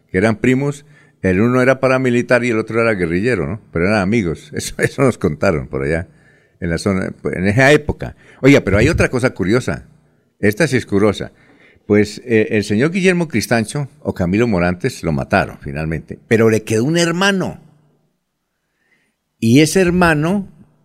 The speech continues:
tiene una esposa, y la esposa es alcaldesa de un municipio importante de Santander.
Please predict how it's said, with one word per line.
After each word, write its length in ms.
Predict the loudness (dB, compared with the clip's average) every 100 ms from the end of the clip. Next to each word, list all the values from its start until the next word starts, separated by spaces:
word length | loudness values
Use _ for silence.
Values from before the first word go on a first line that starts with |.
| _ _ _ _ _ _ _ _ 4
tiene 280 | 4 4
una 140 | 2 0
esposa, 540 | 0 0 0 0 -2
y 140 | 0 2
la 80 | 2
esposa 500 | 2 2 4 2 0
es 140 | 0
alcaldesa 840 | -2 0 0 4 4 4 0 -4 0
de 100 | 2
un 80 | 4
municipio 580 | 2 0 0 0 0
importante 540 | 0 -2 0 -4 -2 -2
de 80 | 0
Santander. 640 | 0 0 -2 0 -2